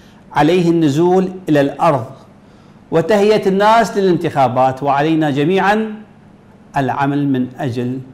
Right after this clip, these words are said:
أن تكون الانتخابات نزيهة عادلة وممثلة لإرادة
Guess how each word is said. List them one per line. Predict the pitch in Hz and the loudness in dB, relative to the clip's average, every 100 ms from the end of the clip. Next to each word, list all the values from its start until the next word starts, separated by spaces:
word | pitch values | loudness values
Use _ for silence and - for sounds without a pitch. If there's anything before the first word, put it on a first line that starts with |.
| - - - - 131 | -20 -20 -20 -12 -8
أن | 123 | -8
تكون | 120 - 139 | -8 -6 -4
الانتخابات | 131 113 120 123 117 117 120 120 - - - - - - - - | -4 -6 -6 -6 -4 -4 -4 -8 -20 -20 -20 -20 -20 -20 -16 -8
نزيهة | 113 117 165 151 151 156 - - - - - - - - - | -6 -2 0 0 -2 -4 -16 -20 -20 -20 -20 -20 -20 -20 -2
عادلة | 143 160 151 151 143 143 - - - - - - - | 2 4 4 0 -2 -4 -12 -20 -20 -20 -20 -12 -2
وممثلة | 147 160 214 190 - 220 233 233 - - - | 2 2 2 0 0 0 2 -2 -8 -16 -4
لإرادة | 151 151 151 156 156 160 | -2 0 2 4 2 2